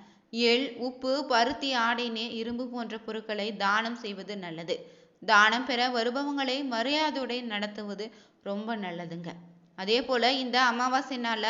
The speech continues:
பசுவிற்கு உணவளிப்பது கர்ம வினைகளை போக்க உதவியாக அமையும். நீங்க அமாவாசை நாள்ல சூரிய வழிபாடு செய்வது ரொம்ப நல்லதுங்க. நீங்க இந்த நாள்ல முந்தைய நாளே பாத்தீங்கன்னா, வீட்டை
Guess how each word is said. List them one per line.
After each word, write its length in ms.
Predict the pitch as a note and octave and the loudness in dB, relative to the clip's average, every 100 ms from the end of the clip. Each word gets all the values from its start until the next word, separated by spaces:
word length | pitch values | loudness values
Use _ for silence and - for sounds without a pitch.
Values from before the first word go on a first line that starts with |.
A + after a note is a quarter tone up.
| B3+ | 0
பசுவிற்கு 580 | A#3 G3 A3+ A3 - G#3+ - - _ | -2 -4 -6 -10 -8 -8 -8 -20 _
உணவளிப்பது 800 | A3 A#3+ C#4 D4+ D4 C4+ A#3+ C4+ | -6 -2 0 0 0 0 2 2
கர்ம 480 | D4 C4+ D4 D4+ C#4 | 2 2 4 2 0
வினைகளை 380 | C4 A#3+ A#3+ B3 | -2 -2 -2 -2
போக்க 420 | B3 A3 A3 A#3 | -4 -4 -2 -2
உதவியாக 540 | G#3 G#3 G#3 G#3 G#3 G3+ | -4 -6 -4 -4 -4 -6
அமையும். 500 | F3 E3+ F3 - - - | -10 -10 -12 -14 -20 -16
நீங்க 300 | - G#3 A3+ | -8 2 6
அமாவாசை 540 | A#3 G#3+ A#3+ B3 B3 B3 | 6 6 4 4 2 -2
நாள்ல 320 | A#3+ A#3+ A#3+ | -2 0 0
சூரிய 400 | D4 C#4 C4+ C#4 | 0 -2 -2 0
வழிபாடு 440 | B3 A#3 A#3+ A#3 | 0 0 0 -2
செய்வது 480 | A#3+ A#3 G#3+ G3+ A3 - - _ - | -4 -6 -6 -8 -10 -14 -20 _ -8
ரொம்ப 320 | A3 A#3+ B3+ | -6 -2 0
நல்லதுங்க. 500 | A3+ F3 E3+ E3 E3+ - - - _ | -2 -4 -8 -10 -12 -12 -18 -20 _
நீங்க 280 | A#3 C4 C4 | -6 0 2
இந்த 340 | C4+ C4 D4 | 2 2 2
நாள்ல 460 | C#4+ C4+ A#3+ A3+ B3 | 2 2 2 2 0
முந்தைய 460 | A#3 A#3 B3 A#3+ A3+ | -2 -4 -2 -2 0
நாளே 380 | A3 A3+ A#3 | 0 2 0
பாத்தீங்கன்னா, 500 | B3+ A3 G#3+ G#3 G#3 | -2 -4 -6 -6 -6
வீட்டை 440 | G3+ G#3 G3+ G3 | -6 -6 -8 -10